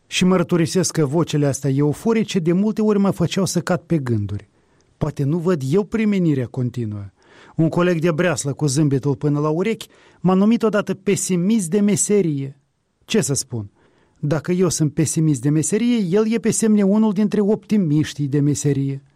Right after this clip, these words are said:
Acum, când am ajuns pe buza prăpastiei, când scumpirile lanț îi vor strivi pe mulți concetățeni cu venituri mici, optimiștilor de meserie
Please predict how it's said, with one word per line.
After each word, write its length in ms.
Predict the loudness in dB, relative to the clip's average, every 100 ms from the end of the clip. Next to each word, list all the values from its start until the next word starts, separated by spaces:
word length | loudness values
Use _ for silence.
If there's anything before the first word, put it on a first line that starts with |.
| _ _ -20 -20 -10
Acum, 400 | -8 -4 -2 -2
când 280 | 0 0 0
am 220 | 0 0
ajuns 360 | 0 2 0 0
pe 140 | -2
buza 320 | 0 0 0
prăpastiei, 680 | -2 -2 0 0 -2 -2 -4
când 300 | 0 0 0
scumpirile 760 | -4 -4 0 0 2 2 2 2
lanț 460 | 2 0 0 -4 -8 _ -20 _
îi 140 | 0 0
vor 220 | 2 0
strivi 480 | -2 0 0 2 0
pe 160 | 0
mulți 280 | 0 0 -4
concetățeni 680 | -2 -2 -2 -4 -2 -2 -2
cu 100 | -2
venituri 460 | 0 0 0 -2 -2
mici, 280 | -2 -4 -12 -20 -20 -18 -4
optimiștilor 840 | -2 -2 -2 2 2 0 0 0 0
de 120 | 2
meserie 640 | 0 0 0 0 0 -2